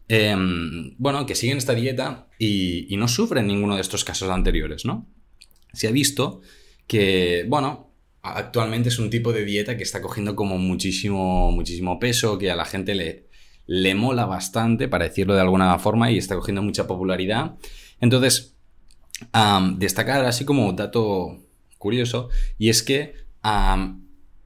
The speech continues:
no todos los deportistas y en todos los deportes se está introduciendo esta dieta de forma, eh, uniforme, sino que tiene más prevalencia o cada vez la coge-, eh, la introducen más en su alimentación mujeres y,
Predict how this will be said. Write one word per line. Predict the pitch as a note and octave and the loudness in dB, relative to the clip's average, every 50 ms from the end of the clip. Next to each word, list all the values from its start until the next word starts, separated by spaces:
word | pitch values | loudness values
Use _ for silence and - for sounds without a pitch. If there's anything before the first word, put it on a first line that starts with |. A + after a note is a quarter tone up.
| - | -6
no | - A2+ C3 F3 F#3+ F3+ | 0 2 4 4 4 4
todos | E3+ D#3 D3+ C#3+ | 2 0 0 2
los | C3+ A#2+ | 0 0
deportistas | B2 B2+ G2 G#2+ A2+ A2 A#2 C3+ B2+ A#2+ A#2+ A2+ G2+ | 0 -2 -2 -2 -4 -4 -4 -4 -4 -2 -2 -2 -2
y | G#2 G#2+ | -2 -2
en | G#2+ G2+ | -2 0
todos | A#2+ A#2 A#2 | 0 2 2
los | A2+ G#2 A2 | 2 0 -2
deportes | G#2 A2 A2+ A#2 B2 A#2+ D3+ - - | -2 0 0 0 0 0 0 -2 -2
se | - A2+ | -4 -4
está | - - - A2+ A2+ A2+ A2 | -6 -6 -6 -6 -6 -4 -4
introduciendo | G#2+ G#2 A2 G2+ G2 F#2 - G#2+ G#2+ G#2+ G#2 | -4 -4 -4 -4 -6 -6 -6 -6 -6 -6 -6
esta | - - G2+ | -6 -6 -6
dieta | F#2+ F#2+ F#2+ F#2+ F#2 - A2 A2 A2 A2 A2 G#2 | -4 -4 -4 -6 -6 -8 -8 -8 -6 -8 -8 -8
de | F#2+ F2+ F2+ | -8 -8 -8
forma, | - - F#2+ F#2 F#2+ G2+ G2+ G2 G2 F#2+ F#2 F2+ - - - _ _ _ _ _ _ _ _ - | -8 -8 -8 -6 -6 -4 -4 -4 -4 -4 -4 -6 -8 -10 -18 _ _ _ _ _ _ _ _ -6
eh, | G2 G2+ G2 F#2+ F#2 F#2 F2+ F2+ F2 F2+ F#2 F2 F2+ | -2 0 2 2 2 0 -2 -2 -4 -6 -8 -10 -8
uniforme, | - A2 G2+ G2 G2 D3 C#3+ C3 A#2 G2+ | -8 -6 -6 -6 -6 -4 -4 -2 -2 0
sino | - - A#2 A#2+ C3 C3+ A#2+ | 0 0 2 2 2 2 0
que | B2 C3 B2+ | -2 -4 -4
tiene | B2+ - A2+ A#2 A#2 | -2 0 0 2 2
más | G#2+ G#2 G#2 G2+ - | 0 0 -2 -2 -2
prevalencia | - A2+ G#2 G2+ G2+ G#2+ A2+ A2+ A#2+ C3 C3 A2+ | -2 0 2 2 2 4 2 2 2 2 0 0
o | F#2+ E2 E2 D2+ D2+ - - | 0 -2 -4 -8 -10 -10 -6
cada | G2+ G2+ G2+ | -6 -4 -4
vez | F#2+ G#2 G#2 - G2 | -2 -2 -4 -4 -4
la | F2+ F2 E2 | -6 -6 -6
coge-, | D#2 - G2+ G2 G2 F#2+ - | -8 -10 -12 -12 -4 0 2
eh, | F2+ F2+ F2 E2+ E2 D#2+ D#2+ E2 D#2+ D2+ D2+ - - | 4 6 4 4 2 0 -4 -4 -6 -6 -6 -6 -8
la | D#2+ E2 F2 | -8 -6 -6
introducen | E2+ E2 - F#2+ F#2 G#2+ A#2 A#2 A#2 G2 | -6 -4 -2 0 2 2 2 2 2 0
más | G2 G#2 F#2 - | 0 0 -2 -2
en | F#2 F2+ | -4 -6
su | - G2 | -4 -4
alimentación | F#2 F#2 F2+ F2+ F#2 G2 G2 G2+ G2+ - - C3 C#3 D3+ C#3+ - - - - - - - - - - - | -2 -2 -2 -2 -2 -2 -4 -4 -6 -4 -2 -2 -2 -2 -4 -10 -14 -18 -20 -20 -20 -20 -20 -8 0 2
mujeres | C3 B2+ - - C#3+ D#3+ F#3+ G#3 F#3 - - - - - - - - - - - - - | 4 4 6 4 4 2 2 0 -2 -4 -4 -6 -8 -10 -14 -18 -20 -20 -20 -20 -6 -2
y, | B2 C#3 D#3+ E3+ D#3+ - | 0 2 2 2 0 0